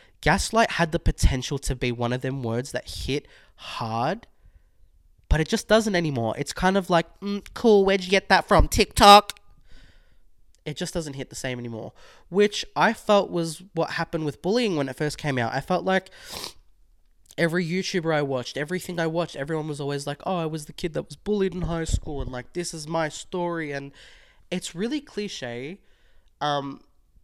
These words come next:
but I felt as if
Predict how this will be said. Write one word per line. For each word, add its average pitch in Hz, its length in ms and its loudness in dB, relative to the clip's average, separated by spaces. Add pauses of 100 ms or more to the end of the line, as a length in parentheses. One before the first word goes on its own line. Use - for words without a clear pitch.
(400)
but 160 480 -6 (1300)
I 170 140 -4
felt 180 400 -4
as 196 280 -8
if - 480 -12